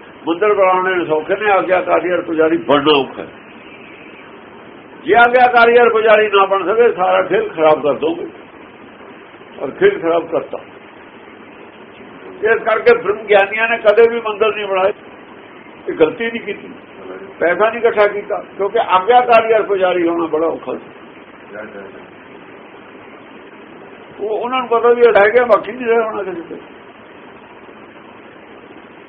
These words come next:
ਦੋਏ ਗੱਲਾਂ ਬਹੁਤ ਔਖੀਆਂ ਨੇ,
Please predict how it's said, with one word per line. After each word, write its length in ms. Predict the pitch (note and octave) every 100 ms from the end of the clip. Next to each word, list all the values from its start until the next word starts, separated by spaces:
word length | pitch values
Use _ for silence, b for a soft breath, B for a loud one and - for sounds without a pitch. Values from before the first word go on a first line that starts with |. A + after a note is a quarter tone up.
| - - - - - - - - - - - - - - - - - -
ਦੋਏ 360 | F#3 A3+ B3+ B3
ਗੱਲਾਂ 360 | A#3 A3 G#3 F#3+
ਬਹੁਤ 300 | F#3 F3+ F3
ਔਖੀਆਂ 420 | C#3+ - D3+ D3
ਨੇ, 160 | F3